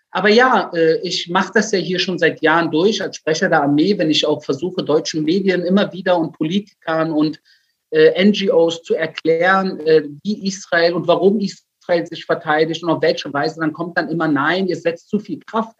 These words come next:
ein und ihr macht ja hier Blödsinn und das alles muss ja nicht sein. Ihr seid ja die Aggressoren." Da muss ich mir immer wieder alles Mögliche anhören,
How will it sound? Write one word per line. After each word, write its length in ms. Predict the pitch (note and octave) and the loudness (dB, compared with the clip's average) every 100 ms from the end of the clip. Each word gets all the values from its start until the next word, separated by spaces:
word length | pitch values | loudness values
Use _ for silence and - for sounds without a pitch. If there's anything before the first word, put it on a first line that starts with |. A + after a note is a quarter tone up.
| F3 | -16
ein 180 | F3+ | -12
und 140 | E3+ C#3+ | -12 -6
ihr 60 | D3 | -6
macht 260 | D#3+ F#3+ - | -4 -8 -8
ja 60 | D3+ | -4
hier 200 | C#3 C3 | -4 0
Blödsinn 560 | G3 A#3+ - F#3+ F3+ - _ _ _ | 0 0 -2 -12 -12 -16 _ _ _
und 100 | E3 | -6
das 140 | E3 - | -6 -2
alles 220 | G3 F#3 F3+ | 0 0 0
muss 260 | A3 A#3 | 0 0
ja 80 | G#3+ | -2
nicht 180 | F#3+ - | -4 -4
sein. 200 | F3 E3+ | -8 -2
Ihr 180 | A3+ C4 | 2 2
seid 320 | F#3+ G3 G3 | 2 0 0
ja 80 | F#3+ | -2
die 160 | E3 E3+ | -2 -6
Aggressoren." 600 | D#3+ - C#3 - A3+ G3 | -6 -8 -6 0 0 2
Da 60 | |
muss 200 | D#3+ G3 | -2 -6
ich 140 | A3+ - | -6 -4
mir 140 | F#3 | -2
immer 220 | G#3 G#3 G3 | -2 -2 -2
wieder 280 | F#3+ F3+ | -2 -2
alles 300 | F3 G#3 A#3 | -2 -2 -2
Mögliche 400 | F#3+ G#3 A3 - F3+ | -4 -2 -2 -4 0
anhören, 460 | G3+ F3 E3+ E3+ | 0 0 -2 -6